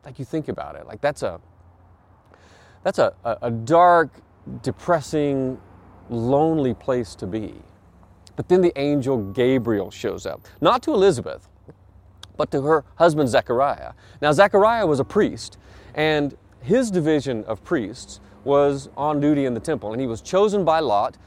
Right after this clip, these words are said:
um, to burn the incense that day. And so here is Zechariah in the holiest place, um, at, at the, the altar of incense,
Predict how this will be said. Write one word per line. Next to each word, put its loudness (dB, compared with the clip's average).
um, -2
to -2
burn 2
the 2
incense -4
that -10
day. -16
And -16
so -6
here -6
is -6
Zechariah -2
in -10
the -6
holiest -6
place, -14
um, -6
at, -6
at -8
the, -6
the -8
altar 0
of -4
incense, -10